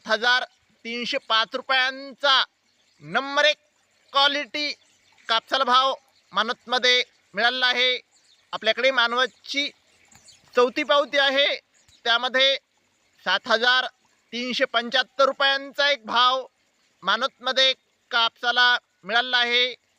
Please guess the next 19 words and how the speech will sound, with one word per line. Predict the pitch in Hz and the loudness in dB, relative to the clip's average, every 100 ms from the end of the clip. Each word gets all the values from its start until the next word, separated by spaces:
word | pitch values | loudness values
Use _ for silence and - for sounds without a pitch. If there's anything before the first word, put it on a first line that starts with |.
| _ _ - | _ _ -12
आपल्याकडे | 190 220 240 | -4 -2 0
मानवतची | 254 247 247 262 - _ - 294 294 _ _ _ - | 0 0 0 -2 -4 _ -6 -4 -4 _ _ _ -2
पाचवी | 220 220 269 | -2 -2 -6
पावती | 262 277 - | 0 0 2
आहे, | 269 269 269 269 - _ _ - | 0 2 2 0 -2 _ _ -4
त्यामध्ये | 233 233 247 247 262 262 _ _ _ _ _ _ _ | -2 -2 -2 0 0 0 _ _ _ _ _ _ _
सात | 196 190 | -6 -4
हजार | 208 214 254 269 _ _ - | -4 0 0 -2 _ _ -16
तीनशे | 226 247 233 | -10 -8 -2
ऐंशी | 240 240 233 262 | -2 -2 -6 -10
रुपयांचा | 262 269 262 277 285 240 277 254 - _ _ _ _ | -4 0 0 -2 -8 -2 2 2 0 _ _ _ _
नंबर | 156 202 285 294 | -8 -8 -2 2
एक | 254 _ _ _ _ _ - | 2 _ _ _ _ _ -2
क्वालिटी | 269 277 294 285 294 294 277 _ _ _ - | 2 2 0 -6 -6 -6 -8 _ _ _ -4
कापसाला | 220 - 262 | -4 -2 -2
भाव | 254 254 262 254 _ _ - | 0 2 2 -2 _ _ -4
मानवतमध्ये | 214 247 - 262 262 254 - _ _ | -4 -4 -4 0 2 2 -2 _ _
मिळालेला | 180 220 254 254 | -4 -2 0 0
आहे. | 240 254 | 2 0